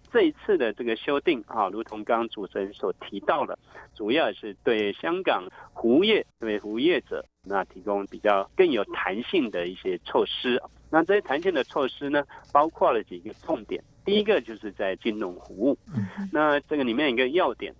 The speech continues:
Speaker 1: 就是支持大陆的资金，那可能包括这个金融、保险企业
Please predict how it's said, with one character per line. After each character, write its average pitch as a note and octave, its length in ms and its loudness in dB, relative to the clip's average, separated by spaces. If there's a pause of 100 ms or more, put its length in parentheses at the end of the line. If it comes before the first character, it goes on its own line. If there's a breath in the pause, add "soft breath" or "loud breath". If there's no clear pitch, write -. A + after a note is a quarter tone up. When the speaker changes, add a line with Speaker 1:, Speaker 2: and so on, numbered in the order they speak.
(120)
Speaker 1:
就 A2 120 -10
是 G2 180 -8 (160)
支 G3 160 2
持 G3 500 -8
大 C3+ 240 4
陆 B2+ 160 -6
的 F#2+ 240 -8
资 A#2 140 0
金， A#2 260 -2 (200)
那 F#2 180 -4
可 - 140 -10
能 F2 160 -6
包 F#2 180 -4
括 F2+ 180 0
这 F2 140 -8
个 F2 120 -4
金 A2 220 -2
融、 F#2+ 320 0 (300 loud breath)
保 C#3 180 -2
险 G#2+ 200 0
企 - 260 2
业 B2+ 240 0